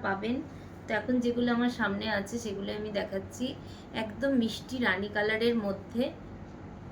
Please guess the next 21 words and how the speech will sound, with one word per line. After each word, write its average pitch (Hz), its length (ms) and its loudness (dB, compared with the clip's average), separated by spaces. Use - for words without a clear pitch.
মিষ্টি 214 340 0
রানী 196 240 4
কালারের 214 440 0
মধ্যে 208 440 0
আপনারা 214 420 0
পাবেন, - 260 -2
মিষ্টি 208 440 -2
রানী 220 220 2
কালারের 226 420 4
মধ্যে 202 380 2
আপনারা 202 440 2
পাবেন। 165 340 0
ভীষণ 214 380 0
সুন্দর, 226 440 4
ভীষণ 202 500 -2
সুন্দর, 220 400 0
একদম 214 500 4
with 262 300 2
ব্লাউজ 190 400 4
পিসের 226 300 0
মধ্যে 214 560 2